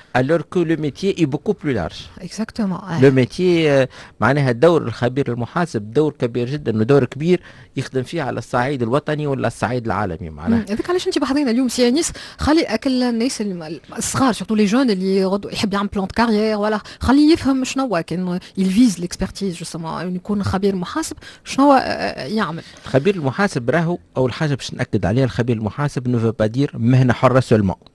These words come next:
Speaker 2: مم.
Speaker 1: معناها كيف نشوفوا دي بنش مارك انترناسيونال، راهو، راهو ثم، ثم معناها القطاع العام ريكروت دي اكسبير كونتابل،
Speaker 2: مم.
Speaker 1: مالوريزمون سو ني با لو كا في تونس.
Speaker 2: مم.
Speaker 1: المؤسسات ريكروت، نشوفوا في تونس برشا مؤسسات، بوكو دو مولتي ناسيونال شيرش دي اكسبير كونتابل،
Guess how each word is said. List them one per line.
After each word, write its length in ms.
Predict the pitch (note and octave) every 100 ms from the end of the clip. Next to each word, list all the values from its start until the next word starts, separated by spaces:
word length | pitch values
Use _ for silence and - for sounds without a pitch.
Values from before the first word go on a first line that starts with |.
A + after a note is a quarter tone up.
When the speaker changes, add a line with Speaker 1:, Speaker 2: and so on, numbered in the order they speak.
| -
Speaker 2:
مم. 240 | G#3+ F3+ F3 _ _ _ _ - - G2+
Speaker 1:
معناها 180 | G2+ F#2+
كيف 200 | A#2 -
نشوفوا 320 | A#2+ E3+ -
دي 140 | G2 G2+
بنش 300 | A#2 G#2 F2+
مارك 260 | C3+ -
انترناسيونال، 840 | G2+ G2 G2 G2 - F#2+ E3+ D#3+ A#2+
راهو، 260 | D3+ B2 - - - _ B2+
راهو 300 | D3 D#3+ C#3
ثم، 320 | F3 D3 C3
ثم 420 | - E3 C#3 A2+
معناها 300 | A2+ B2 A#2+ -
القطاع 500 | C#3+ - B2+ C3 G#2
العام 380 | G#2 G#2+ G2 E2+
ريكروت 340 | G2 G2 F2+
دي 180 | D#2+ E2+
اكسبير 300 | - - G2+
كونتابل، 480 | - A2 G3+ C#4 A#3+
Speaker 2:
مم. 60 |
Speaker 1:
مالوريزمون 560 | C3 A#2 A2+ A2+ G#2 G2
سو 120 | -
ني 140 | E2 D2+
با 40 | E2+
لو 140 | E2+
كا 120 | -
في 140 | - C3+
تونس. 420 | C4 C#4 - - -
Speaker 2:
مم. 60 | F3+ - - -
Speaker 1:
المؤسسات 960 | D3 C#3+ - G3 - E3 - E3 A#2+ A2
ريكروت، 420 | G#2 F#3 C4 -
نشوفوا 280 | G2+ - G2
في 80 | F#2
تونس 200 | B2+ G2+
برشا 300 | C#4 B3+ B2
مؤسسات، 540 | G#2+ A#2+ - B2 C#3+
بوكو 300 | C3 C3+ E3
دو 120 | B2+
مولتي 220 | B2 B2+
ناسيونال 420 | A2+ A2 - G#2+ G#2
شيرش 300 | - G3 -
دي 180 | G#2
اكسبير 300 | G#2 - G#2
كونتابل، 520 | - G#3+ B2 B3 C4